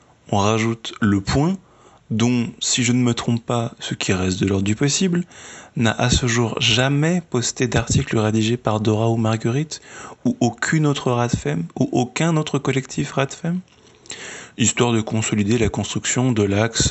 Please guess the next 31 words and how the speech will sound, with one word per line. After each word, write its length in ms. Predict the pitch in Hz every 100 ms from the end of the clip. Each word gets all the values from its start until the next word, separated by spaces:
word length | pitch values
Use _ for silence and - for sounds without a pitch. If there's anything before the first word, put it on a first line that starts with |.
| -
contradiction 800 | 131 123 117 104 - - 107 107
égale 320 | 107 104 104
facho. 400 | - - - - - _ _ -
Ici, 500 | 135 127 - 113 - -
il 140 | - 101
nous 200 | 101 110
épargne 460 | 123 127 123 110
valeur 340 | 95 113 123 110
actuelle, 540 | 101 - 107 98 110 - -
la 180 | 113 101
dernière 320 | 107 120 101
fois, 360 | - 117 101 - _ -
non. 220 | 98 - - _ _ _ _ _ -
En 100 | 107
passant, 460 | 113 110 143 175 175
il 120 | - 113
ne 100 | 113
se 140 | 120
prive 200 | - 120
cependant 440 | - 165 160 120
pas 160 | 107 143
de 100 | 117
dire 440 | 101 107 120 -
que 200 | - 123 -
eux, 240 | 139 143 - - _
pauvres 380 | - 175 156 135
petits 320 | 127 131 -
queers 300 | 127 147 143
victimes 500 | 123 131 - - 139
sans 240 | 123 - 139
défense, 640 | 127 - 147 143 - -